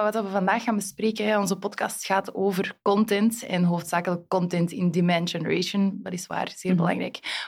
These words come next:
Speaker 1: focussen ons vooral op B two B, SaaS en servicebedrijven, om eigenlijk hen te helpen om hun content te gaan optimaliseren en echt een demand generation strategie in de markt te zetten. Dat is het doel.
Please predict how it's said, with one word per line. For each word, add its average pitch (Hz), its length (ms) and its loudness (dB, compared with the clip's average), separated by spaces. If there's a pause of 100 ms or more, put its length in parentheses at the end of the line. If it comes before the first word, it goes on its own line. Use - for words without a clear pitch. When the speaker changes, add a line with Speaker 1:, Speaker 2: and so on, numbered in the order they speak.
Speaker 1:
focussen 220 440 2
ons 208 160 2
vooral 208 280 4
op 185 160 0
B 156 40 -10
two 208 260 2
B, 175 60 -2
SaaS 214 500 2
en 202 140 2
servicebedrijven, 226 960 2 (420)
om 190 180 0
eigenlijk 202 380 0
hen 190 220 2
te 208 80 -2
helpen 185 380 0
om 175 120 -2
hun 170 140 0
content 180 380 -4
te 185 60 -6
gaan 165 200 -4
optimaliseren 185 960 0 (340)
en 190 260 0
echt - 240 -4
een 175 220 2
demand 175 400 2
generation 170 460 0
strategie 165 480 -8
in 165 60 -12
de 170 80 -6
markt 190 240 -4
te 190 100 -10
zetten. 175 480 -12
Dat 170 100 -8
is 170 60 -8
het 165 140 -16
doel. 160 180 -8